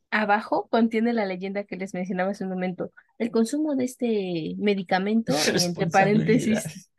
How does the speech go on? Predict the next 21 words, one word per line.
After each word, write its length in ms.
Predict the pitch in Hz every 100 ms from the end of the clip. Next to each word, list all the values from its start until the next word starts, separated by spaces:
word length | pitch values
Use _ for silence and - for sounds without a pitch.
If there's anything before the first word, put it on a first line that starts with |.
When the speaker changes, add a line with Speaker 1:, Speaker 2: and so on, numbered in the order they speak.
| - - -
Speaker 1:
<laughs> 760 | 320 - 262 254 247 202 -
"es 160 | 226 247 262
responsabilidad 680 | 277 240 240 196 196 202
de 140 | 208 220
quien 180 | 202 190
lo 140 | 175
consume 480 | 170 180 214 285 339
y 20 |
de 140 | 294 226
quien 200 | 202 190
lo 80 | 175
recomienda". 680 | 180 - 175 190 185 170 - _ -
O 100 | 214
sea, 300 | 233 190 190 _ _ _
se 100 | 220
están 220 | 226 233
lavando 320 | 226 220 226 220
las 240 | 220 226
manos. 500 | 220 208 180 180 - - _
Speaker 2:
Pues 180 | - -
sí, 200 | -